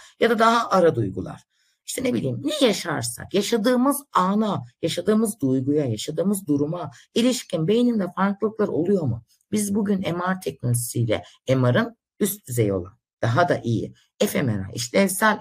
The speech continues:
M R teknolojisiyle buna bakabiliyoruz. Bugün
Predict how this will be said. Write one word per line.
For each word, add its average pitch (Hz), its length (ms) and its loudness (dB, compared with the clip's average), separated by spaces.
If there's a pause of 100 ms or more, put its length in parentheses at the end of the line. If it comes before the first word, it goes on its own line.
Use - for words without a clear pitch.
M 131 60 -2
R 110 240 -6
teknolojisiyle 113 880 -4 (320)
buna 220 220 4
bakabiliyoruz. - 680 0
Bugün 208 300 0